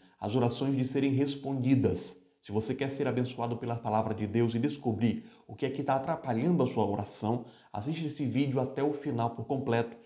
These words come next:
e Deus vai abençoar a sua vida. Eu sou o professor Aquiles Santana, a paz do Senhor Jesus. É um prazer ter você aqui comigo. Se você é novo aqui no canal,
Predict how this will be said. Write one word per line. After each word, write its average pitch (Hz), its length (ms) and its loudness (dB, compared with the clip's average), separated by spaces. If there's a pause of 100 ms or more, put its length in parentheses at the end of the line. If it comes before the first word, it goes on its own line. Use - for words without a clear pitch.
(180)
e 113 80 -2
Deus 117 220 6
vai 151 240 2
abençoar 131 560 2
a 107 60 2
sua 117 240 -2
vida. 107 320 2 (580)
Eu 170 80 2
sou 185 160 4
o - 80 2
professor 143 380 -2
Aquiles 107 260 -4
Santana, 120 720 0
a - 80 -6
paz 135 320 0
do 123 80 -2
Senhor 107 340 0
Jesus. 104 540 0 (240)
É 107 60 -2
um 110 80 0
prazer 123 320 2
ter 127 100 -2
você 113 220 0
aqui 98 180 -4
comigo. 113 400 -2
Se 123 140 -4
você 127 240 -4
é - 20 -4
novo 143 300 2
aqui 120 100 -6
no 110 120 -2
canal, 104 600 -2